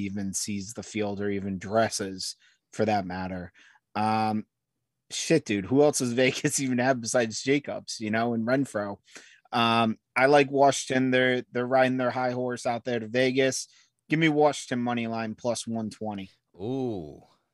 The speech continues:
Speaker 2: all right. Um,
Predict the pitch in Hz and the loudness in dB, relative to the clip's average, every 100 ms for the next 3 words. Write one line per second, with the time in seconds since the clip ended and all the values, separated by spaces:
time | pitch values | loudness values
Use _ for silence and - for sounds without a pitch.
0 | _ 90 87 80 80 - _ _ _ _ | _ -14 -12 -12 -14 -20 _ _ _ _
1 | _ _ _ _ _ _ _ _ _ _ | _ _ _ _ _ _ _ _ _ _
2 | _ _ - 95 95 95 95 98 101 98 | _ _ -12 -8 -6 -6 -6 -8 -8 -10